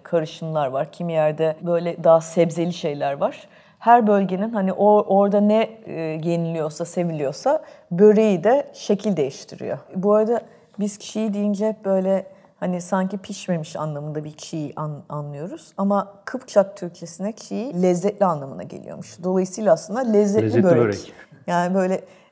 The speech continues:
Speaker 1: görüldüğü üzere zaten çiğ böreği yiyince çiğ değil. Mesela şimdi bu Tatar böreği ya da, e, Kıpçakların bölgesine gidecek olursak Priscilla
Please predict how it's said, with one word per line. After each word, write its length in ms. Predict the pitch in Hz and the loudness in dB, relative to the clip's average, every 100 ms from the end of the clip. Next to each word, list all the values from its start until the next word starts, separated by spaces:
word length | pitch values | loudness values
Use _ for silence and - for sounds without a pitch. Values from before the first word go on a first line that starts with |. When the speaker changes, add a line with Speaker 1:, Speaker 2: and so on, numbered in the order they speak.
| - 175 180 | -12 -10 -10
Speaker 1:
görüldüğü 520 | - 175 196 196 196 | -8 0 4 4 4
üzere 300 | 214 180 202 | 0 0 0
zaten 340 | 202 190 202 196 | 4 4 4 -2
çiğ 280 | 196 202 190 | -2 -2 0
böreği 220 | 190 190 | 0 0
yiyince 260 | 185 185 | -2 -4
çiğ 380 | 254 - 220 220 | -4 -4 -2 -2
değil. 320 | 196 160 160 - | 0 -2 -6 -6
Mesela 320 | 202 196 226 | -4 -2 -6
şimdi 300 | 214 226 226 | -4 -6 -4
bu 180 | 233 226 | -4 -6
Tatar 420 | - 185 208 208 190 | -6 0 6 6 6
böreği 500 | 180 175 175 175 175 | 0 -2 -4 -4 -2
ya 140 | 165 | 0
da, 280 | 170 165 160 - - _ 170 | 2 0 -2 -16 -20 _ -8
e, 40 | 165 160 151 - | -6 -4 -6 -8
Kıpçakların 720 | - - - 190 190 185 185 | -10 -12 0 -2 0 -2 2
bölgesine 540 | 170 165 165 160 196 175 | 6 6 6 -2 -2 -2
gidecek 380 | 165 - 180 190 | -4 -8 -6 -2
olursak 580 | 202 196 208 208 - | -4 0 -2 -2 -14
Priscilla 680 | - 196 - 220 208 208 | -8 -6 -2 8 8 8